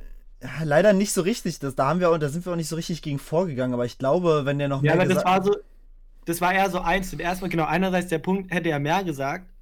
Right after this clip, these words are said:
Speaker 2: dann wär definitiv auch mehr passiert. Aber auch, weil wir beide was zu ihm gesagt haben, als wir nicht zusammen waren. Da,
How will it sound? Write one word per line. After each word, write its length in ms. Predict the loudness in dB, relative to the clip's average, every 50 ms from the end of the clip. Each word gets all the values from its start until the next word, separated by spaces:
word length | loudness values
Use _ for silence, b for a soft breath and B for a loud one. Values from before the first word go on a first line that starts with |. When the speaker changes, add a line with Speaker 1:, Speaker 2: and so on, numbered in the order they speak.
| -20 -20 -16 -8 -4
Speaker 2:
dann 160 | -2 0 2
wär 100 | 2 2
definitiv 480 | 2 2 -2 -2 -6 -6 -4 -4 -4 -4
auch 80 | -4
mehr 160 | -4 -4 -6
passiert. 460 | -8 -10 -12 -10 -6 -6 -6 -6 -6 B B B B B -20 -14 -6
Aber 180 | -2 0 2 2
auch, 220 | 2 2 0 -2
weil 180 | -2 -2 -2 0
wir 340 | 0 0 0 0 0 -6 -12 -16 -10 -4
beide 340 | 0 0 2 2 0 0 -2
was 220 | -2 -4 -4 -6
zu 60 | -6 -6
ihm 80 | -4
gesagt 360 | -4 -2 0 0 0 0 -2
haben, 100 | -6 -6
als 160 | -6 -6 -8 -4
wir 60 | -4
nicht 200 | -4 -6 -6 -10
zusammen 420 | -14 -8 -4 -2 -2 -2 -2 -6 -8 -16 -20
waren. 300 | -14 -10 -8 -8 -6 -6
Da, 160 | -8 -8 -10